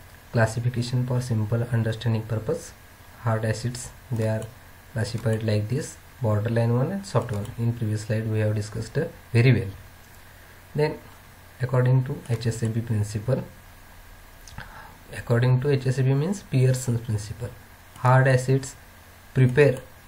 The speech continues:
to bond with hard bases, that is hard acid combines with hard base, and soft acids prepare to bond with soft base,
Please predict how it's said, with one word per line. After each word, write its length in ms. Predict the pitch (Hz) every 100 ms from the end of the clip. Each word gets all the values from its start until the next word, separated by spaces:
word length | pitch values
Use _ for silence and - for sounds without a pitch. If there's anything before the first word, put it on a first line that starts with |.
| - - -
to 100 | 127
bond 400 | 123 117 113 - - - - - - - -
with 300 | 131 - - - -
hard 340 | 117 120 127 127 - -
bases, 500 | 110 104 - 104 - - -
that 180 | 104 110
is 160 | 123
hard 360 | - 117 123 131
acid 300 | 127 127 131
combines 480 | 123 117 117 120 120
with 140 | 156
hard 320 | - 110 104
base, 300 | 92 98 - - - - - 113
and 220 | 104 104
soft 420 | - 131 131 -
acids 480 | 131 - 135 - - - - -
prepare 340 | 120 - 123
to 140 | 139
bond 460 | 131 - 117 120 120
with 220 | 143 - -
soft 460 | - 113 - 110
base, 200 | 98 98